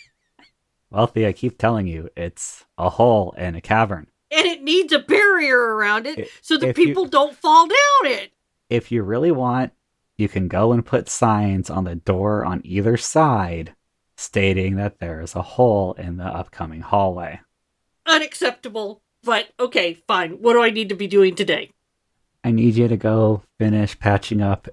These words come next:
Speaker 1: a big water leak that's down a few levels from here. It's not hurting anything, but we don't want it to get any worse.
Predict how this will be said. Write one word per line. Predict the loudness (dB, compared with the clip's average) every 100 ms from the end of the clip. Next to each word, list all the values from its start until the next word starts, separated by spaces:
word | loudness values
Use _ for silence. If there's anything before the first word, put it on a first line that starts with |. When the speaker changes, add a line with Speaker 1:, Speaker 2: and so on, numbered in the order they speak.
| -2
Speaker 1:
a | 0 2
big | 0 0
water | 0 2 4 4
leak | 2 0 -6 _ _ -6
that's | -2 -2 -2 -14 -18 _ _ _ _ -6
down | 0 0
a |
few | 2 4
levels | 4 4 2 2
from | 4
here. | 4 4 2 -4
It's | -4 0
not | 0 2
hurting | 0 0 -4
anything, | -6 -6 -6 -6
but | -2
we | 0
don't | 0 0
want | -4
it | -4
to |
get | -6 -6
any | -8
worse. | -8 -8 -8 -16